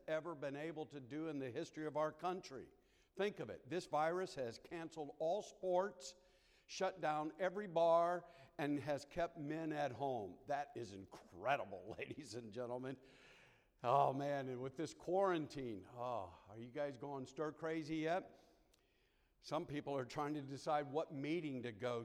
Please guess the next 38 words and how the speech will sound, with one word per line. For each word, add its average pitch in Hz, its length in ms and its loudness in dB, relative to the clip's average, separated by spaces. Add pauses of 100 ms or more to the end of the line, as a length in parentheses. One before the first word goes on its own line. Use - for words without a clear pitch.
to 131 480 -6
as - 80 -14
soon 151 240 -4
as 139 100 -6
the 120 100 -10
quarantine 147 680 -4
is 123 140 -4
over. 135 520 2
They're 120 120 -2
trying 139 300 -2
to 139 80 -2
decide 135 580 0 (340)
either 120 220 -4
Weight 117 340 -2
Watchers 170 560 0 (140)
or 135 240 2
A 131 260 4
A. 120 300 4 (580)
I 143 220 2
suggest, 117 760 -4 (420)
let's 180 180 -2
go 170 140 0
to 139 80 0
the 127 100 2
house 127 320 2
of 117 140 -4
God. 104 320 4 (220)
Next 180 300 -2
Sunday, 139 500 2 (100)
right 165 260 4
here, 131 400 2 (600)
let's 170 200 0
be 175 220 6
in 160 100 6
the 147 100 4
house 151 300 2
of 127 160 -2
God. 139 360 4